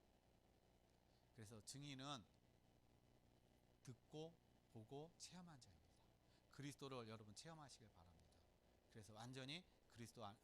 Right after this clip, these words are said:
그리스도로 모든 거 여러분, 답내고 그리스도로 모든 거 결론 난, 그래서 증인의 그런 응답과 축복을 누려가시기를 바랍니다. 그래서 예수님께서 본인에 대해, 예수님에 대한 증언을 하셨는데,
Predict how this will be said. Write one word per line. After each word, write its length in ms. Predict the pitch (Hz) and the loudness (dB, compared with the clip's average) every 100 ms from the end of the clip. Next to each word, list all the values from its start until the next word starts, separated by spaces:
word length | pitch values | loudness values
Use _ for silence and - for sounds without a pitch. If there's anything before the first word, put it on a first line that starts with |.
| - | -6
그리스도로 500 | 127 123 123 117 101 - - | 0 0 4 4 4 0 -10
모든 400 | 113 110 139 143 | -2 4 4 4
거 200 | 127 113 104 | 4 4 4
여러분, 300 | 113 110 104 | 2 2 0
답내고 540 | - 117 113 110 110 - - - | 4 6 6 4 2 0 -8 0
그리스도로 520 | 123 113 117 117 104 - - | 2 4 4 4 2 -2 -6
모든 340 | 117 135 139 131 | 4 6 6 6
거 100 | 117 | 6
결론 360 | - 127 135 117 | 6 6 6 8
난, 220 | 120 98 - - - | 8 6 -2 -16 -4
그래서 320 | 120 117 113 139 - | -2 0 -2 -2 2
증인의 540 | 147 165 160 156 113 - | 4 8 12 12 12 4
그런 200 | 131 123 | -4 0
응답과 320 | 127 127 123 | 2 2 2
축복을 340 | 120 - 151 120 | -4 -4 -2 0
누려가시기를 540 | 104 98 95 - 101 | -2 -2 -4 -4 -6
바랍니다. 680 | - 101 117 104 98 123 220 - - - - - | 0 4 4 4 6 6 6 4 -14 -14 -16 -14
그래서 260 | - 113 98 - - - | -8 -6 -6 -8 -14 -4
예수님께서 680 | 120 - 135 120 117 123 98 - - - | -2 0 0 2 4 4 4 -2 -14 -6
본인에 380 | 131 143 147 127 | 2 6 10 10
대해, 140 | 107 92 | 10 4
예수님에 400 | 120 - 139 120 | 4 6 6 4
대한 180 | 110 104 | 2 2
증언을 360 | - 135 127 123 | 2 4 4 4
하셨는데, 600 | 143 160 120 107 135 | 2 2 0 4 4